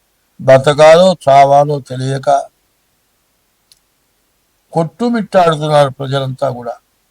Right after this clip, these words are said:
ఈ బాధలు ఎందుకు వచ్చినాయా అంటే, యుద్ధం వచ్చింది. డీజిల్ దగ్గర నుంచి, పెట్రోల్ దగ్గర నుంచి అన్నీ పెరిగిపోయినాయి.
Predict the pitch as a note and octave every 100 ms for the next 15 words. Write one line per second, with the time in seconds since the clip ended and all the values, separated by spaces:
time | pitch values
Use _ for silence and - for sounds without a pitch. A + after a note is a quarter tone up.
0 | _ _ _ _ _ _ _ _ _ _
1 | _ _ _ - F3 D#3 D#3+ F#3 G#3 A3+
2 | G3+ F#3+ F#3 F3 F3+ E3+ D#3+ D#3 F3 D3
3 | C3+ D#3+ D3 - C3 B2+ C3 _ _ _
4 | _ _ _ _ _ _ _ _ _ C3+
5 | C3+ B2+ B2+ C3 C#3+ E3 E3 - B2+ C#3
6 | C3 B2+ C#3+ D3 D3 D3+ D3+ _ _ _
7 | _ _ _ _ _ _ _ _ _ _
8 | _ _ D#3 D#3+ F#3 F#3 D#3 C3+ B2+ B2+
9 | A#2+